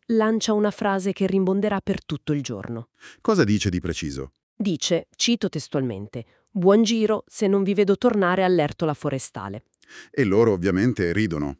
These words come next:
Speaker 1: Loro escono dal locale piegati in due dalle risate.
Speaker 2: E qui sorge spontanea una domanda. Perché chi va in esplorazione la domenica non coglie mai questi avvertimenti?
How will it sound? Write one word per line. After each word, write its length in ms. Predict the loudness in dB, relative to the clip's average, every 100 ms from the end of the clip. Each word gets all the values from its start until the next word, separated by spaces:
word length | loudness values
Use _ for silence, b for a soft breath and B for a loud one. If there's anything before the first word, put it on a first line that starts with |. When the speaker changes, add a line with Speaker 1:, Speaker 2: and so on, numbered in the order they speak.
| _ 2
Speaker 1:
Loro 340 | 6 8 6
escono 400 | 4 0 2 4
dal 180 | 4 4
locale 460 | 2 0 -2 -2 -2
piegati 460 | 0 2 2 0
in 100 | 0
due 200 | 2 2
dalle 240 | 2 0 -2
risate. 560 | -4 -8 -12 -12 -6 -4
Speaker 2:
E 80 |
qui 160 | 0 0
sorge 300 | 2 2 0
spontanea 420 | 0 0 2 4
una 140 | 4 2
domanda. 520 | 0 -2 -4 -4 -6 _ b b _
Perché 340 | -4 0 -2
chi 140 | 0
va 120 | 0 2
in 80 |
esplorazione 680 | 0 0 -2 -2 -2 0 2
la 100 | 0
domenica 560 | 0 0 0 0 -2 -4 -4
non 260 | -2 -2
coglie 320 | -2 -2 0 0
mai 180 | 0
questi 260 | -2 -4 -4
avvertimenti? 720 | -4 -4 -4 -4 -4 -6 -10